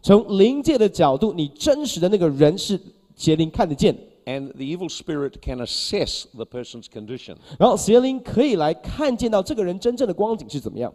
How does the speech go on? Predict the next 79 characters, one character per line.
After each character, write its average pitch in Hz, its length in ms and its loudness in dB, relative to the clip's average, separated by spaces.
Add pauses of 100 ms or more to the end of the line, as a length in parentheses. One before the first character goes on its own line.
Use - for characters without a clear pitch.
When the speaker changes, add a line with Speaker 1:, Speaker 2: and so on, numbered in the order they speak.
Speaker 2:
I 127 120 -4
was 143 220 -6
doing 139 240 -6
deliverance 127 460 -10
one 117 160 -14
time. 117 280 -12
I 104 80 -10
had 113 120 -8
a - 20 -8
man 117 260 -8
come 110 240 -10
with 135 220 -6
me. 80 140 -12 (320)
Speaker 1:
有 180 120 8
一 240 60 8
次 247 160 2
我 190 100 4
在 196 80 2
做 202 140 2
释 214 220 -6
放 196 120 0
施 190 200 -6
工 220 160 -2
的 208 40 0
时 175 140 -4
候， 175 80 2
有 147 80 0
一 156 60 0
个 180 80 -2
弟 208 120 -4
兄 185 140 -2
跟 190 100 -2
着 180 80 -2
我 - 80 -4
一 127 40 -4
起 123 100 -8
来。 185 100 -8
Speaker 2:
And - 40 -10
it - 20 -8
was - 120 -10
quite 151 260 0
a - 20 -2
difficult 135 460 0
deliverance. 104 680 -14
Speaker 1:
在 214 120 -2
当 226 240 -2
下 214 240 2 (140)
所 139 200 -2
做 277 220 -2
的 175 80 2
这 156 80 -2
个 175 80 0
施 190 180 -6
工， 175 320 -2
在 208 260 0
Speaker 2:
And 127 40 0
Speaker 1:
当 240 160 2
时 196 80 -2
这 190 140 -2
个 175 60 -12
赶 170 200 4
鬼 185 100 4
是 160 80 -2
蛮， 156 200 0
Speaker 2:
and - 60 -12
the 123 60 -2
Speaker 1:
蛮 147 160 0
艰 214 220 6
难 123 160 0
的。 123 100 -4
Speaker 2:
the 107 120 -4
demon 131 440 -4
manifested 139 720 -8
strongly 135 600 -6
and 104 100 -14
began 120 200 -8
to 98 60 -12
threaten 151 540 -10
me. 69 100 -20